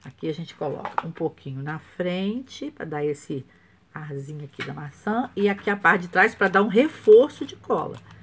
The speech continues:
Atrás já é a intenção mesmo de fazer uma, uma caminha ali pra gente poder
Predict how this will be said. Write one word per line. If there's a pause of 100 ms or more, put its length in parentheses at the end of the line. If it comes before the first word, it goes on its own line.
(480)
Atrás
já
é
a
intenção
mesmo
de
fazer (1900)
uma, (140)
uma
caminha
ali
pra
gente
poder